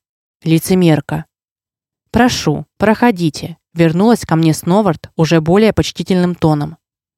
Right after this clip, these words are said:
Комната была светлой. У высокого окна стояли мягкие кресла, чайный столик, а на нем угощение и чистые чашки. Приятная атмосфера для неофициальных переговоров.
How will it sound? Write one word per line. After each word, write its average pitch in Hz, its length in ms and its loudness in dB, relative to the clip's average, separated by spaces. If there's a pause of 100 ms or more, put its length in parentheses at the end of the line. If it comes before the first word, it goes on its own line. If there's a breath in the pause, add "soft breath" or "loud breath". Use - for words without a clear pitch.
(540)
Комната 247 440 2
была 156 220 2
светлой. 160 640 -2 (200)
У 160 60 -2
высокого 226 540 0
окна 247 280 0
стояли 170 400 0
мягкие 160 460 0
кресла, 170 580 -2 (160)
чайный 165 420 0
столик, 175 560 0 (240)
а 170 80 -2
на 185 120 0
нем 240 220 4
угощение 196 640 0
и 160 120 -4
чистые 196 400 -2
чашки. - 560 -4 (640)
Приятная 185 600 2
атмосфера 185 760 -2
для 170 160 0
неофициальных 180 720 0
переговоров. 170 800 0